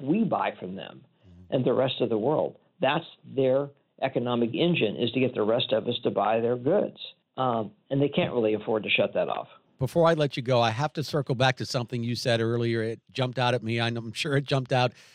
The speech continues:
Speaker 2: at our listeners about the nuclear button and Vladimir Putin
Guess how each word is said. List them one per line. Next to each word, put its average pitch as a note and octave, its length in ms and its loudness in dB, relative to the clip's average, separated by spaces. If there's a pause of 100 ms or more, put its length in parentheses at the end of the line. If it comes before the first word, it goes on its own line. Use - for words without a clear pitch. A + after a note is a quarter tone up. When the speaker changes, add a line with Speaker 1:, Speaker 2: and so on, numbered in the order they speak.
(140)
Speaker 2:
at D#3+ 80 4
our C#3+ 160 8
listeners B2+ 440 2
about C3 220 2
the C3+ 100 0
nuclear C3+ 460 2
button C3 440 0
and A#2+ 340 -4
Vladimir B2 440 2
Putin C3 560 -2